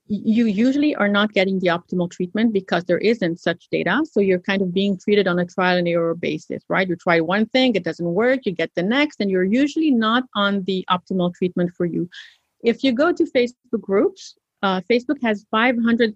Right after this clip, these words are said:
thousand, uh, health-related groups so every one of those ten thousand chronic conditions, uh, has, uh, tens of Facebook groups where people are coming together and they're doing two things. One is ha-,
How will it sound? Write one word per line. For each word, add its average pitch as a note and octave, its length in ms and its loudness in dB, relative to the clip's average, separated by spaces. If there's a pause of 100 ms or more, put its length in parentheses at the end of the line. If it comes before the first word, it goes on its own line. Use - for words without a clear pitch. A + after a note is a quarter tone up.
thousand, F#3+ 600 0 (440)
uh, F3+ 120 0
health-related F3+ 800 0
groups G#3+ 420 -2 (520)
so A#3+ 40 2 (160)
every C4 360 2 (140)
one B3+ 160 4
of G#3+ 100 -4
those G3+ 160 2 (100)
ten A3+ 180 2
thousand G#3+ 320 0
chronic G#3 340 -4
conditions, G3+ 540 0 (240)
uh, F3+ 200 -2 (120)
has, F#3 140 0 (500)
uh, F3 180 -4 (160)
tens A#3 260 2 (320)
of F3+ 60 2 (160)
Facebook F#3+ 380 -2
groups F#3 220 2 (120)
where F#3+ 280 -2
people B3+ 320 0
are G#3 140 0
coming A3 200 0 (100)
together F3+ 420 0
and C#4+ 100 2
they're G#3 240 0
doing A3+ 160 2 (140)
two A#3 100 4 (100)
things. E3 280 -2
One F#3 380 2 (120)
is E3+ 80 -8 (840)
ha-, G3 180 -4